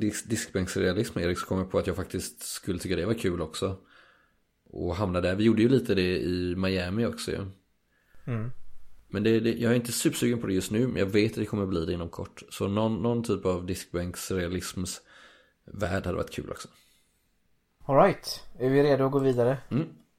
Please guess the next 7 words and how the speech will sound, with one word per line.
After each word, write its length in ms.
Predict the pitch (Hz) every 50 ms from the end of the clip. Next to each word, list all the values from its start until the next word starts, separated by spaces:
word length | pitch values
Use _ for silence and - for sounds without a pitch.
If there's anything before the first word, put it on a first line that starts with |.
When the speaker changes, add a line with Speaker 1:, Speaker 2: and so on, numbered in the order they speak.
| _ _ _ _ _ _ - -
Speaker 2:
Eh, 540 | 123 123 127 127 127 123 123 127 127 123
Willis 640 | 139 160 160 165 175 180 - - - - - - - -
frågar, 540 | - 160 156 151 147 143 139 139 135 131 123 - - - - -
när 400 | 135 139 147 151 151 151 151 151
ska 200 | - - - 147
ni 80 | 143
spela 680 | - - - - 156 143 135 127 123 123 120 117 113 -